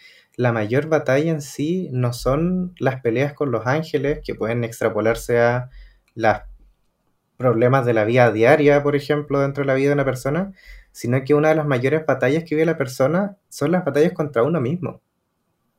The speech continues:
Cuando uno se encuentra en una, en un punto de su vida en el que como Shinji quizá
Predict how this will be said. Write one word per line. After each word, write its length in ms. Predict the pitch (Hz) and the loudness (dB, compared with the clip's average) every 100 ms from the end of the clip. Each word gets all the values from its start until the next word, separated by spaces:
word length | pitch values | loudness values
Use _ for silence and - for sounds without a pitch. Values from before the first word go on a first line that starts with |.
| _ _ | _ _
Cuando 340 | - 117 113 113 | -4 -2 2 2
uno 460 | 135 156 156 156 | 2 2 2 0
se 180 | 156 - | -2 -4
encuentra 920 | 120 117 127 143 151 151 151 151 156 120 | -4 0 2 2 -2 0 2 2 0 -2
en 160 | 120 | -2
una, 420 | 127 139 135 123 123 | -2 0 0 0 -2
en 120 | 120 | -2
un 220 | 127 127 | -4 -4
punto 360 | 147 160 160 156 | -4 -4 0 0
de 80 | |
su 140 | 156 147 | 2 -2
vida 380 | 143 147 151 139 | 0 2 2 2
en 80 | |
el 100 | 120 113 | 0 -4
que 120 | - | -8
como 200 | 104 104 | -6 -6
Shinji 400 | 104 123 127 127 | -4 -6 -6 -8
quizá 540 | 113 107 110 120 123 | -10 -2 0 0 -2